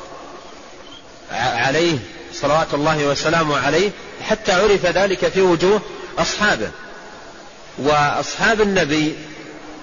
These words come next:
عليه الصلاة والسلام كانوا يعرفون من، آه، من وجهه عليه الصلاة والسلام الأمر، إذا كان محرما عرفوه من وجهه،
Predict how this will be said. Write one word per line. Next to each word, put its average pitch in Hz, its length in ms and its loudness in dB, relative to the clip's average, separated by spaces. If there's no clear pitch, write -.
عليه 175 380 2
الصلاة 170 420 2
والسلام 117 580 -2
كانوا 214 240 6
يعرفون 196 680 4
من، 165 280 2
آه، 120 260 2
من 170 160 4
وجهه 147 560 2
عليه 160 340 2
الصلاة 160 380 2
والسلام 160 520 0
الأمر، 135 320 -2
إذا 165 200 4
كان 208 280 2
محرما 190 720 2
عرفوه 165 360 2
من 147 140 2
وجهه، 127 340 2